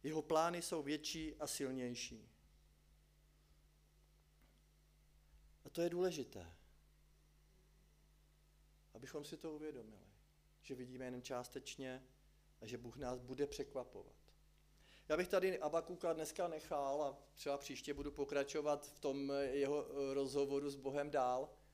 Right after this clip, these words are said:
Ale to, co si musíme uvědomit, je, jsou chvíle v našich životech,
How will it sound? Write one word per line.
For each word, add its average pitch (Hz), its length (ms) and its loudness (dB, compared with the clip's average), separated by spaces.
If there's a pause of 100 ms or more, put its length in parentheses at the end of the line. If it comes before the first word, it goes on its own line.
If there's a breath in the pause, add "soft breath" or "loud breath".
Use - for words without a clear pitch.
(1040 soft breath)
Ale 135 140 0
to, 160 100 2
co 196 120 2
si 190 120 4
musíme 180 380 4
uvědomit, 170 560 0
je, 147 300 4 (880 loud breath)
jsou 143 200 2
chvíle 151 680 2
v - 40 -10
našich 131 320 -6
životech, 135 640 -4